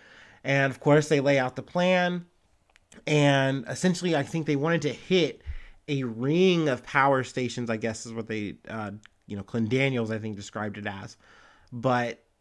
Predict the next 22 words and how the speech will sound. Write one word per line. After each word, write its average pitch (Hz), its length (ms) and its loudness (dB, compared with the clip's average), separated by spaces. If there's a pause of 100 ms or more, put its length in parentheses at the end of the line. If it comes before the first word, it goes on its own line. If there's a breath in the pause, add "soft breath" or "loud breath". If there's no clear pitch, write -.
(140)
they 131 260 -2
were 131 120 0
gonna 123 180 -2
hit 165 180 0
all 165 200 6
them 151 520 0
and 113 240 -4
knock 143 220 0
'em 165 100 2
all 147 160 4
out, 135 360 4 (120)
level 147 240 4
the 143 80 -4
power. 131 560 4 (300 loud breath)
It's, - 360 -10
you 117 120 -4
know, 110 80 -2
in 107 80 -6
the 107 60 -4
midst 147 260 0
of 107 100 -4
winter, 156 500 2